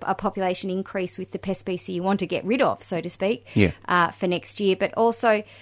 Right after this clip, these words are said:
Speaker 1: what is most important, because we're an animal advocacy show here, it's an extremely cruel way to die, taking two to four days to suffer excruciating pain to
Speaker 2: Mm.
Speaker 1: your death.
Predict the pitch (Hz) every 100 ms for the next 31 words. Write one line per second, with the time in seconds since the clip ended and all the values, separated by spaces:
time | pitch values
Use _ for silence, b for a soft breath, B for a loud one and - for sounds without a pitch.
0 | B B B _ _ - 226 208 190 214
1 | 185 - 185 - 240 262 180 185 - 180
2 | 202 190 175 175 196 190 180 196 220 -
3 | 185 180 - - - 190 180 220 302 262
4 | 160 - 214 - - 180 180 160 - -
5 | - - - 185 185 220 294 240 180 170
6 | 214 196 185 180 185 190 180 175 175 180
7 | 190 180 190 185 185 - - - 240 233
8 | 233 - 214 - - 226 254 277 269 214
9 | 190 185 190 - 185 - 185 185 - -
10 | - - 175 - 175 170 165 b b b
11 | b _ - 180 180 175 180 180 - 233
12 | 220 175 170 165 196 180